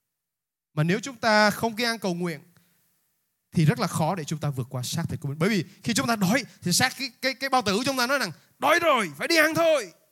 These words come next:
Đúng không anh chị em? Có ai trong chúng ta lên kế hoạch là theo kiểu như là, ờ, đói rồi ngồi đó, rồi sẽ lên kế hoạch rồi đi ăn?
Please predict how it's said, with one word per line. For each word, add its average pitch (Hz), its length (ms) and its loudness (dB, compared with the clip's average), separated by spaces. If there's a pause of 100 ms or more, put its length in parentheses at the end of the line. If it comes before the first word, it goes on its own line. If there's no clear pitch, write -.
(420)
Đúng 196 100 -20
không 214 80 -6
anh 202 60 -6
chị 185 140 -4
em? 190 140 -6 (1120)
Có 175 100 -2
ai 196 120 2
trong 196 140 -4
chúng 202 160 -10
ta 180 420 -4
lên 165 200 -8
kế 190 140 -10
hoạch 156 240 -8
là 123 80 -12
theo 143 160 -8
kiểu 131 180 -10
như 139 340 -6
là, 101 400 -14 (640)
ờ, 101 360 -12 (1080)
đói 147 380 -2 (1200)
rồi 120 100 -4
ngồi 107 180 -6
đó, 110 200 -10 (640)
rồi 113 100 -10
sẽ 120 160 -6
lên 143 160 -2
kế 160 180 -6
hoạch 139 320 -8
rồi 113 200 -12
đi 120 120 -6
ăn? 127 220 -6